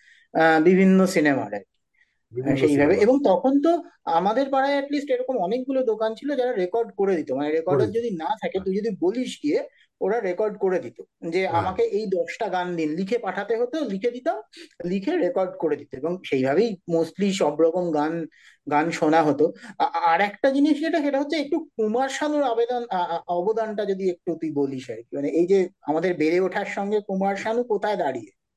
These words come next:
Speaker 2: সব, সবকিছুতেই কুমার শানু। কুমার শানু ছাড়া তো, কুমার শানুর সময়টা শুরু হয় আশিকি থেকে।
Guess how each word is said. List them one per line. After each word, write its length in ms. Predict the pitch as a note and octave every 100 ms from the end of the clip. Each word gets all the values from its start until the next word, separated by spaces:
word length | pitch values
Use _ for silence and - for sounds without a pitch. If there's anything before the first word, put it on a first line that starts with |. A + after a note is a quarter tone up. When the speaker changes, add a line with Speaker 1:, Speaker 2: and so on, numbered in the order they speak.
| _ B2
Speaker 2:
সব, 320 | - A#3+ C#4+ _ F3+
সবকিছুতেই 680 | - F#3 F#3+ C4+ D4+ D4+ D4
কুমার 300 | - E3 C3+
শানু। 340 | - F#2 F2+
কুমার 320 | F2 D#3 F3+ G#3
শানু 260 | A3+ A3+
ছাড়া 220 | G#3 A3+
তো, 100 | G#3
কুমার 320 | G3+ F#3 G3 A3+
শানুর 540 | - A#3+ B3+ A#3+ E3
সময়টা 480 | - E3 G3+ A#3 B3+
শুরু 240 | - A3+ G#3+
হয় 140 | A3+
আশিকি 440 | D3 - G3+ G#3+
থেকে। 320 | - C#3 -